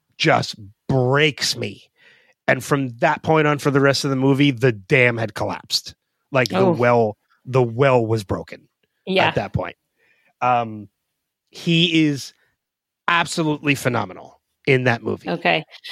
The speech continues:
Speaker 2: I
Speaker 1: Um,
Speaker 2: assume he is. Yeah. I wanna see it. I'm going to see it eventually when I have the time and mental energy to go through it.
Speaker 1: Yeah. And, and that's just it. Like, you have to be able to mentally prepare yourself because it is an emotionally heavy movie.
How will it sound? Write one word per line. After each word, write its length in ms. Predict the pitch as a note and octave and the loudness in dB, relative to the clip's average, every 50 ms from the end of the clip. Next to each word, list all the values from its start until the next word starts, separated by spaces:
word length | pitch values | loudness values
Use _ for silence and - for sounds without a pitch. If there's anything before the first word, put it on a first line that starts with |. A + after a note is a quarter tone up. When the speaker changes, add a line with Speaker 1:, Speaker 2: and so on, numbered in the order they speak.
| - - - | -10 -4 0
Speaker 2:
I 160 | F#3+ B3 D4 | 0 2 4
Speaker 1:
Um, 60 | - | 2
Speaker 2:
assume 380 | A3+ G3+ G3+ - A#3+ C4 B3 G#3 | 2 0 0 0 2 2 4 2
he 200 | F#3+ E3 E3+ F3+ | 2 2 2 2
is. 360 | F#3 E3 D3+ D#3 D3+ - - | 2 2 2 0 -2 -2 0
Yeah. 300 | F3+ F#3 E3+ D#3+ D3+ - - | 2 2 2 2 2 0 -2
I 160 | - F#3 G#3 | 0 0 0
wanna 300 | G3+ F3 G3+ G#3 G#3 F#3 | 2 2 0 2 2 0
see 260 | F3+ - - - F#3 | 0 -2 -2 2 2
it. 220 | F3 D#3 - - - - - _ _ _ _ _ _ - | 2 2 2 -2 -8 -16 -20 _ _ _ _ _ _ -4
I'm 120 | F3+ G3+ | -4 -2
going 260 | E3+ F#3+ G3 G3 F#3 F3 | 0 2 2 2 2 2
to 60 | E3 | -2
see 220 | - - - D#3 | -4 0 2 2
it 80 | D3+ D3 | 2 2
eventually 640 | D3+ D#3 D#3+ D#3 D#3 - E3+ D#3 D3+ D3 C#3+ D#3 D#3 - - | 2 0 -2 -2 -2 -2 -2 0 0 0 0 -2 -4 -8 -8
when 140 | - E3 D#3+ | -6 -4 -2
I 100 | D#3+ E3 | -2 -2
have 420 | E3+ F3+ E3+ D#3+ D3+ D#3+ - - _ | -2 0 0 0 0 -2 -8 -16 _
the 100 | - C#3+ | -10 -10
time 460 | - - - F3+ E3+ E3 D#3+ D#3+ E3 D#3 | -8 -6 -2 0 2 2 2 2 0 0
and 200 | D3 D3+ D#3 - | -2 -2 -2 -2
mental 360 | F3 F3 F3 E3+ E3 E3+ D#3 | 0 2 2 2 2 0 0
energy 460 | - D3+ D3+ D3+ D3+ D3 - D3+ D3 D3 | 2 2 2 0 0 2 2 2 2 0
to 300 | D3 - D#3+ D3 D3 D3 - _ - | 0 2 2 2 2 0 -6 _ -2
go 160 | - D#3 D3 | 0 0 0
through 280 | D3 - - E3 D#3 C#3 | 0 0 0 2 2 4
it. 220 | C3 C3 - - - _ _ _ _ _ | 2 0 -2 -8 -20 _ _ _ _ _
Speaker 1:
Yeah. 240 | - B2 A2+ F#2+ - - | -4 -2 -2 -2 -2 0
And, 240 | E3 F3+ F3+ F3+ F3+ | 0 0 0 2 0
and 200 | D#3 E3 D#3+ E3 | 0 0 0 2
that's 240 | E3 D#3 C#3+ - - - | 0 0 0 -2 -6 -6
just 240 | D3+ C3+ - - | -6 -6 -4 -2
it. 160 | D3+ B2+ - - | -4 -4 -2 -2
Like, 240 | C3 C3 B2 - D3 | -4 -4 -4 -4 -8
you 60 | C#3+ | -6
have 260 | C3+ C#3 C#3 A#2+ - | -4 -2 -4 -4 -4
to 80 | - C#3 | -8 -8
be 220 | A#2+ C3+ C3+ C3 | -6 -4 -2 -2
able 160 | B2+ A#2+ B2 A#2+ | -2 -4 -6 -8
to 100 | - C3+ | -6 -6
mentally 800 | B2 B2+ B2 A#2+ A2+ G#2+ - A#2+ A2+ A2+ A2+ A2 G#2+ G#2+ G#2 _ - - - - - - - - - - _ | -6 -4 -4 -4 -4 -6 -6 -6 -4 -2 -2 0 -2 -2 -4 _ -14 -20 -20 -18 -18 -18 -18 -18 -20 -8 _
prepare 300 | - D3 A#2 - D3 C#3 | -2 -2 0 2 2 2
yourself 400 | C3+ C3 B2+ A#2+ - C3+ A#2 A2+ | 2 2 2 2 2 0 0 0
because 360 | - C3 - - C3+ B2+ G#2+ B2 | -2 -4 0 2 0 2 2 0
it 100 | A#2+ A#2 | -2 -2
is 140 | A2+ G#2+ | -2 -2
an 80 | B2 A2+ | -4 -4
emotionally 800 | A#2 A#2 A#2+ B2 B2 A#2 A#2 A#2 A2+ - - A#2 G#2+ G#2 G#2+ G#2 | -4 -4 -2 0 2 2 2 2 0 0 -2 -4 -4 -4 -4 -4
heavy 320 | - - G2+ F#2 G2 F#2 | -2 -2 -2 -2 -2 -6
movie. 360 | F2+ F2 - - - - - | -8 -8 -10 -12 -12 -16 -16